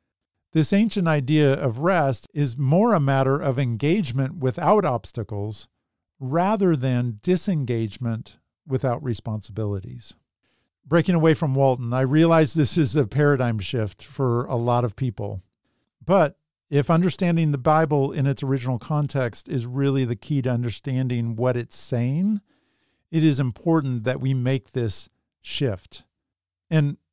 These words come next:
let me just give you another example, another way to understand this. So I used to be a youth pastor. I think I've said that a few times here on the podcast. And during that ministry of youth pastoring, several times,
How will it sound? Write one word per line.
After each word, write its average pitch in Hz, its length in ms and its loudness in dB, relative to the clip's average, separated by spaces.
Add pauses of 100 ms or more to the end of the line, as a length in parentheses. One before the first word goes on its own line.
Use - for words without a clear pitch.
(300)
let 160 140 2
me 208 80 4
just 196 200 0
give 196 140 0
you 190 120 4
another 165 380 4
example, 135 520 0
another 139 300 0
way 139 280 2
to 156 160 -4
understand 127 560 -2
this. 117 180 -12
So 131 340 0 (640)
I 151 40 -2
used 196 200 2
to 190 60 0
be 180 140 6
a 156 60 4
youth 139 280 2
pastor. 123 440 -6
I 127 80 -6
think 131 160 -4
I've 127 120 -4
said 127 220 -2
that 117 200 -2 (180)
a 131 80 -4
few 165 180 -2
times 143 300 -4
here 143 120 -2
on 127 80 0
the 117 80 -4
podcast. 117 720 -6 (260)
And 156 320 -2 (320)
during 214 400 4
that 165 260 4 (260)
ministry 160 540 2
of 120 140 2
youth 143 240 0
pastoring, 120 600 -2 (420)
several 170 440 2
times, 107 520 -6